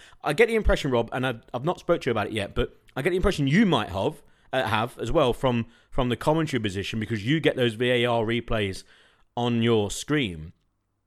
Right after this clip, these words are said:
So w-, the first goal, I think w-, w-, we were all kind of comfortable with. It was a bit of a mess at the back, good finish.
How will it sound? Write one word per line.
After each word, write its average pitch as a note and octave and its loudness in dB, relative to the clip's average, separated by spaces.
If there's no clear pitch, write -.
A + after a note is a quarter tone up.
So D#3 4
w-, E3+ 2
the D3+ 0
first G#3+ 0
goal, F3 4
I - 0
think D#3 -2
w-, C#3+ -4
w-, C#3 -2
we C#3 4
were C#3 8
all A#2 2
kind A2+ -4
of G2 -8
comfortable G#2 -2
with. G#2 2
It A#2 -4
was G#2+ -4
a G#2+ -4
bit A2 0
of G#2 0
a G#2 2
mess A2 -2
at G2 -14
the E2+ -10
back, G2+ -6
good G#2 -4
finish. G#2 -6